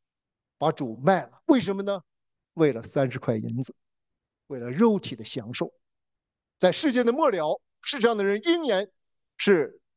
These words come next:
为了这些而不去接受独一真神。因为圣经上说，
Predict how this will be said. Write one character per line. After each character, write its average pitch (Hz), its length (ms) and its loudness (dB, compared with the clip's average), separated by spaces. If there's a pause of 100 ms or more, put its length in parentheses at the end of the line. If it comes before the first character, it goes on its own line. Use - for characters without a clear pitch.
为 233 160 4
了 180 100 0
这 262 240 0
些 156 320 -4 (640)
而 139 140 0
不 139 100 -4
去 165 160 -2
接 151 220 2
受 143 140 -2
独 117 180 -12
一 131 80 -8
真 123 220 -6
神。 123 200 -14 (1120)
因 160 120 4
为 156 100 4
圣 160 200 0
经 147 140 -2
上 143 100 0
说， 156 280 0